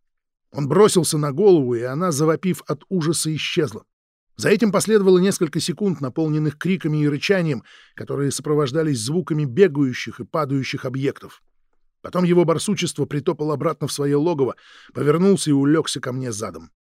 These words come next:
Вероятно, это было своего рода примечание редакции — но я был слишком доволен тем, как всё обернулось, и поэтому не обиделся.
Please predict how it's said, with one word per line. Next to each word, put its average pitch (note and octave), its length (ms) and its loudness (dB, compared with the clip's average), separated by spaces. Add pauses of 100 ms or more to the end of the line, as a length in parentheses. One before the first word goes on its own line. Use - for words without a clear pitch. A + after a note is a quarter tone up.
(220)
Вероятно, C3 400 -4
это C3 160 -4
было C#3 180 -2
своего C3 360 -4
рода C#3 200 -2
примечание B2+ 680 -8
редакции — C#3+ 520 -6 (680)
но C3 120 -8
я E3 100 -2
был D3+ 140 2
слишком D3+ 400 -4
доволен C3+ 420 -2
тем, C#3+ 180 -2
как B2 140 -14
всё - 180 -4
обернулось, C3+ 540 -2
и G2 40 -20
поэтому A#2+ 360 -10
не A2+ 140 -8
обиделся. G2+ 460 -12